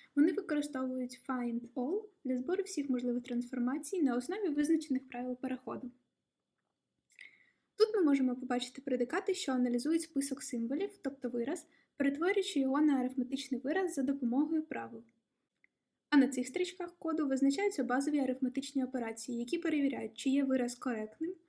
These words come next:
тобто чи дорівнює результат дії числу після знаку дорівнює. Solution знаходить розв'язок задачі за допомогою заданих правил.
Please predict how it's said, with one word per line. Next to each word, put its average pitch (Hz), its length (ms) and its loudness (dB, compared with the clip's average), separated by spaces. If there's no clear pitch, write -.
тобто 262 260 -4
чи 247 160 -4
дорівнює 262 480 6
результат 233 440 -2
дії 233 220 -4
числу 339 480 -6
після 339 320 0
знаку 254 360 -4
дорівнює. 233 520 -4
Solution 403 560 0
знаходить 285 480 0
розв'язок 247 400 -2
задачі 262 380 -4
за 294 120 2
допомогою 262 560 4
заданих 233 480 -4
правил. 240 360 -6